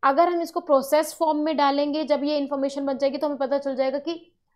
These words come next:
ये क्या है, न्यूमेरिकल फॉर्म में इसको क्या कहा जा सकता है। For example राम, सीता, ट्वेंटी थ्री, ट्वेंटी फ़ोर, ऐसा करके आपको डाटा दे रखा है, आपको नहीं पता, that is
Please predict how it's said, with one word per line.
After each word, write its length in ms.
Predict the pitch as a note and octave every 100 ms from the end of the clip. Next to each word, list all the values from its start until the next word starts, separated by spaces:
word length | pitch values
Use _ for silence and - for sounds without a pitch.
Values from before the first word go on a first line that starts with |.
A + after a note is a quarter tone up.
| - C4
ये 120 | E4
क्या 320 | E4 D#4+ D4+
है, 240 | D4+ D#4 D#4
न्यूमेरिकल 440 | D4 C4+ C4 C#4+ D4
फॉर्म 240 | D4 C#4
में 100 | C#4+
इसको 200 | C#4 C#4+
क्या 240 | C#4+ C4
कहा 300 | C4+ C#4+ C4+
जा 200 | C4+ C4+
सकता 360 | C4 C4 - C4+
है। 340 | B3+ C4 C4 - _ _ - -
For 100 | D4+
example 520 | D#4+ D4 D4 D4 C#4+ B3
राम, 460 | B3+ B3+ C4 C#4 C4+ - _ - - _ _ _
सीता, 840 | - C4+ C4 B3+ C#4 C4+ C4+ C4 _ _ _ _ - _
ट्वेंटी 420 | C4+ C4+ C4+ C#4+ D4
थ्री, 560 | C#4 C#4+ C#4+ C#4 - _
ट्वेंटी 640 | - - C#4 C4 C4 D4 C#4+
फ़ोर, 500 | C#4+ C4+ C4+ B3+ - _ _ _ -
ऐसा 300 | D4 D4+ F4+
करके 320 | F4 D#4+ D#4+
आपको 300 | D4+ D4 D#4
डाटा 340 | C#4 A#3 A#3+ C4
दे 140 | B3
रखा 320 | A#3+ A#3+ B3+
है, 240 | B3+ C#4 - _ -
आपको 280 | C4 C4 E4
नहीं 320 | D4 C#4+ D#4
पता, 320 | D#4 D4 D4+ D#4+
that 300 | C4 C4 E4
is 140 | F4+